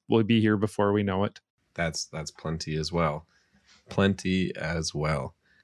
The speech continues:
Speaker 2: A-, as always, Brad thinks it'll be a slow summer, and then we'll check in with him in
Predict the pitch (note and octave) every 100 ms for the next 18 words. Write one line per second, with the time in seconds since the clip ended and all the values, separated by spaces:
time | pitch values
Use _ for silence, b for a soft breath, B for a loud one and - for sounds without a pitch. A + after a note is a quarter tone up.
0 | _ - D#2+ - C#2+ D#2 E2 D2+ D2 D2
1 | D#2+ E2+ D#2 - - F#2 - F2 E2+ E2+
2 | E2+ - F2 E2 - E2 D#2+ D#2+ - D#2
3 | D2+ D2 D2 D#2 E2+ - _ E2+ E2+ D#2+
4 | - D#2 D2+ - C#2+ C#2 -